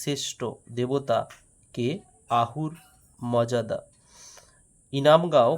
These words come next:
কোন নদীর তীরে অবস্থিত? যে ঘোট, ঘোট নদীর তীরে অবস্থিত। বজ্জীদের রাজধানী কোথায় ছিল? বৈশালী। চতুর্থ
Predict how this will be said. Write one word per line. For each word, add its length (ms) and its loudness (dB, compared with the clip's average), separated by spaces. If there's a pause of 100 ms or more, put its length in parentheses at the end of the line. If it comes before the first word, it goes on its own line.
(100)
কোন 160 2 (100)
নদীর 280 -2
তীরে 260 0
অবস্থিত? 340 -8 (720)
যে 140 -8 (560)
ঘোট, 400 -2 (560)
ঘোট 200 0 (180)
নদীর 300 -6
তীরে 240 -8
অবস্থিত। 340 -14 (680)
বজ্জীদের 520 0
রাজধানী 500 2
কোথায় 400 -4
ছিল? 180 -8
বৈশালী। 540 -8 (320)
চতুর্থ 380 -6